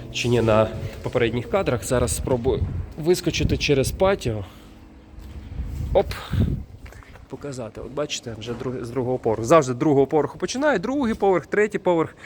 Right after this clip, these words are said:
потім четвертий і останні вже йдуть перший, бо через перший, як від, через комунікаційний, вон ми рухаємось постійно. Йдемо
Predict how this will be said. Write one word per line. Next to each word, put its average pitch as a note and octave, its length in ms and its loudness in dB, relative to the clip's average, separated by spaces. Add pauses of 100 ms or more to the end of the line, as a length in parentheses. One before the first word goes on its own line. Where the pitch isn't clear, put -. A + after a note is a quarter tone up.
(460)
потім C3+ 240 -2
четвертий F3+ 360 2
і C3 40 2
останні C#3 320 2
вже A#2+ 180 2
йдуть A#2 220 0 (120)
перший, D3 380 0
бо A2+ 320 -2
через A#2+ 220 -6
перший, A#2+ 460 -2
як A2 200 -4
від, G#2+ 120 -4 (240)
через A2+ 260 0
комунікаційний, G#2+ 760 -4
вон F#2+ 260 -8
ми G2 80 -4
рухаємось F#2+ 480 -8
постійно. - 400 -10 (2000)
Йдемо B2 480 2